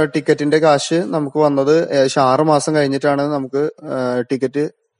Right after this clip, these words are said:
ആ, റീഫണ്ട് ചെയ്തു തരുന്നത് കമ്പനിക്കാര്. അത്രയും ഒരു ബുദ്ധിമുട്ടുള്ള സിറ്റുവേഷൻസ് ആണ് ഇപ്പൊ മൊത്തത്തിൽ നടക്കുന്നത്. പിന്നെ നമുക്കറിയില്ല ഇത് ഇനി എത്ര ദിവസം ഇനി നീളും എന്നുള്ളത് ഒരു പിടിയില്ല.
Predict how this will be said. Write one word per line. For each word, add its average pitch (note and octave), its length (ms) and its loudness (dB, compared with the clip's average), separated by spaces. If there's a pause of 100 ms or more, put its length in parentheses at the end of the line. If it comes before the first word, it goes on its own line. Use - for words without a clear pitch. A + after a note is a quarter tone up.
ആ, C3 220 -2
റീഫണ്ട് C3+ 400 0
ചെയ്തു C#3+ 200 0
തരുന്നത് A2+ 340 2
കമ്പനിക്കാര്. A2+ 520 -2 (680)
അത്രയും D3 640 0
ഒരു E3 260 2
ബുദ്ധിമുട്ടുള്ള D3+ 560 0
സിറ്റുവേഷൻസ് C#3+ 500 0
ആണ് D3 140 4
ഇപ്പൊ C#3 140 -6
മൊത്തത്തിൽ C#3 440 -2
നടക്കുന്നത്. A2 520 -2 (840)
പിന്നെ B2 140 -4
നമുക്കറിയില്ല C#3+ 640 2
ഇത് D3 180 2
ഇനി D3 120 2
എത്ര C3+ 220 0
ദിവസം C#3+ 340 0
ഇനി C#3+ 160 0
നീളും D3 560 0
എന്നുള്ളത് C#3+ 340 2
ഒരു D3 160 0
പിടിയില്ല. C3 480 -2